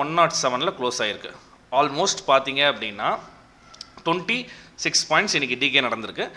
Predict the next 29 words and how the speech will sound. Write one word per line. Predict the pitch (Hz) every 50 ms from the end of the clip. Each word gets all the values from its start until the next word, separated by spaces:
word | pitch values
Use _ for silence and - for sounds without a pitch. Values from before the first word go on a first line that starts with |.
| - - - - - - 131
நாளைக்கு | 147 170 175 175 156 156 143 139
மார்க்கெட் | 151 185 - - - 202 190 - -
ஃப்ளாட்டா | 147 135 135 151 151 - 165 151 135
ஓப்பன் | 131 131 135 127 123
ஆச்சுன்னா, | 113 - - 139 185 240 - - 156
பிரீமியம் | 165 175 185 180 170 156 139 135 151
ஓப்பன் | 160 - 165 160 143
ஆகும்போதே | 135 123 120 123 127 160 208 220 156 131
நைன்டி | 135 143 156 151 - 170 185 202 185 - 139
or | 131 123 120
ஹண்ட்ரட்ல | 120 123 120 131 127 127 160 - - - 135
ஓப்பன் | 135 131 143 131 127
ஆகுறதுக்கான | 120 110 104 104 110 110 165 175 - 135
பாசிபிலிட்டி | 123 117 - 110 104 98 104 101
இருக்கு. | - - 104 - - - - - - - - 120
அப்போ | - - 143 123 135 185 226 - - - - - - 135
நாளைக்கு | 147 175 190 185 170 - 170
பொறுத்த | 170 165 175 170 160
வரைக்கும் | 156 156 196 165 156
ட்வென்டி | 147 160 170 165
ஃபைவ் | 196 185 185 185
தௌசண்ட் | 160 147 165 151 123 - 151
டூ | 156 165 175
ஹண்ட்ரட்லேயே | 170 165 165 165 160 156 165 180 185
யாராச்சும் | 160 143 147 147 147 151 - -
ஸ்டாடல் | 151 139 139 151 165 - -
போறதா | 131 123 127 127 139 135 120
இருந்தா | 110 110 110 98 - 101
கூட | 98